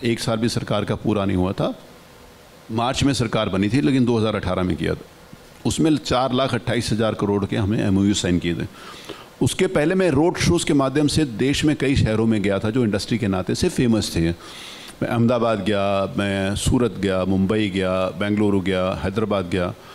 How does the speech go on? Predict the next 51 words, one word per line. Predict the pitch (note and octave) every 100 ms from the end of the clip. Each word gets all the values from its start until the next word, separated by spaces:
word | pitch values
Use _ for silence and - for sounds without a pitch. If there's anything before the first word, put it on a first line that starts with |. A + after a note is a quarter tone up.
| - - F#2+
म-, |
अब | F#2 - G2+ F2+
च-, |
अ, | G2 F#2 F2 F#2 F#2 E2+ F2
तेलंगाना, | A2+ A2 A2 G#2 G2+
उसको | F#2+ F#2+
क्या, | F#2 F2+
तेलंगाना | - A2 G2+ G2+ F#2+ F#2
गया, | F2+ F2+ F2+ F#2 F2
दिल्ली | G2 G#2 A2
में | G#2+
भी | G#2 F#2
आए | E2 F2+ F#2+
हम | F#2+ F2+
लोगों | F2+ G2
ने, |
इसी, | G2 F#2 G#2
यहीं | G2 G#2
पर, | F#2+
अ, | F2 E2 - F2 E2+ F2 -
इसी | E2+ - G2 F2 A2
उसमें, | F2+ - F2+ F2 F2
अ, | E2
किया | F#2+ E2+
था | F2+
road | F2+ F2
show। | F2+ E2+ - - - - - - - -
तो | E3
वो | F#4
हम | D3+ D#3+
लोग | F3 D3+
road | D#3+
शो | - D#3+
करके | E3 F3 D#3+
लोगों | D3 D#3+
को | E3
विश्वास | D3+ B2 C#3 D#3 F3
दिलाने | D3+ A#2 A2 G#2
का | G2+
प्रयास | F#2+ G2 G2+
किया | C#3
कि | D3+ D#3+
अब | - E3+
उत्तर | D#3+ B2+ - C3
प्रदेश | A2+ C3 D3+
एक | E3
बदला | B2+ B2 C#3+
हुआ | C3+
उत्तर | A2 -
प्रदेश | F2+ E2+ E2+ E2
है। | D2 - -